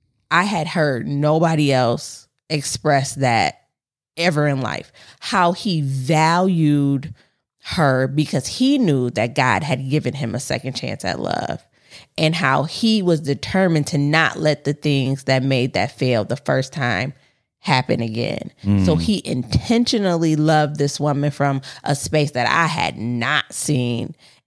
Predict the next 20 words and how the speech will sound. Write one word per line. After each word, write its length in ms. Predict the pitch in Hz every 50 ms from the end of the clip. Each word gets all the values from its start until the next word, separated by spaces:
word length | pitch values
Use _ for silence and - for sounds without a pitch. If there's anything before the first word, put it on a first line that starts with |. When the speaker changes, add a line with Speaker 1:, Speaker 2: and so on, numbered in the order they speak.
| -
Speaker 2:
Yeah. 140 | - 202 185
Speaker 1:
And 280 | 185 180 175 165 165 -
I 80 | 170 185
think 320 | 170 - 202 190 175 160
because 680 | 160 147 - - - - - 220 208 208 208 202 220 214 _ _ _ _
that 320 | - 143 147 170 165 151 -
relationship 540 | 160 160 160 165 160 170 175 - - 156 131
was 160 | 151 151 143
modeled 500 | 151 147 143 135 135 135 147 151 143 - -
at 180 | 156 139 -
the 80 | - 110
head 340 | - - - - 147 - 185
of 140 | 190 190
the 100 | 190 208
church, 380 | 196 - - 233 220 214 202 - _ _ _ -
every 640 | 180 208 240 240 311 269 262 262 254 247 262 254 -
marriage 680 | - 143 156 156 160 170 185 185 185 190 190 185 185 - - - - - _ _ _ -
in 220 | 160 185 214 240
that 180 | 247 240 247 -
church 500 | - - 285 262 285 - - - -